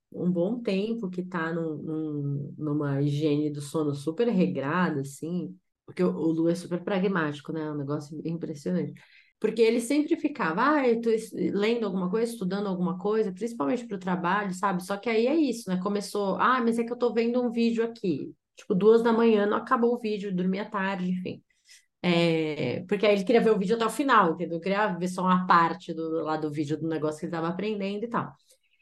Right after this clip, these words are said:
E hoje em dia, ele, é,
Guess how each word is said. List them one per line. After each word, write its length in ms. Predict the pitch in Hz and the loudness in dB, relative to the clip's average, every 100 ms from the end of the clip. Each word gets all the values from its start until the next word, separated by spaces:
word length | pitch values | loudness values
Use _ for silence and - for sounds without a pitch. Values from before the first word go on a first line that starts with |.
| _ _ - | _ _ 0
E 160 | 247 240 | 6 8
hoje 320 | 240 359 285 | 10 8 6
em 120 | 233 | 4
dia, 600 | 185 214 254 285 220 185 | 2 0 2 4 4 4
ele, 800 | - 196 185 180 185 185 180 180 180 | 2 4 4 4 4 2 2 0 -2
é, 600 | 170 165 151 143 - | -4 -2 -2 -4 -6